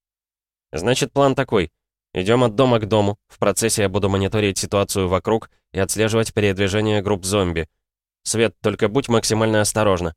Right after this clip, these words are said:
У нас есть только одна попытка. Не то чтоб нам грозила опасность, но проваливать свой первый квест тоже не хочется».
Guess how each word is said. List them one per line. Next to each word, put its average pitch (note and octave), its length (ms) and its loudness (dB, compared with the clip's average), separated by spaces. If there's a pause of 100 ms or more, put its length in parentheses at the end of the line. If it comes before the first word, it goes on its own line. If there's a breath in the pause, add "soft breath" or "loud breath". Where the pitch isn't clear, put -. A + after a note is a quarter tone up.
(140)
У G2 100 -6
нас G#2+ 220 0
есть A2 220 -2
только G#2+ 260 0
одна G#2 240 -2
попытка. G2+ 460 -6 (420)
Не G2+ 100 -4
то C3+ 120 0
чтоб A#2 240 -4
нам A2 180 2
грозила G#2+ 440 2
опасность, G#2+ 520 0
но G#2 140 0
проваливать G#2 480 0
свой G2+ 240 0
первый G2+ 340 0
квест G#2 400 -4
тоже G2+ 240 0
не G2+ 80 0
хочется». F#2 500 -2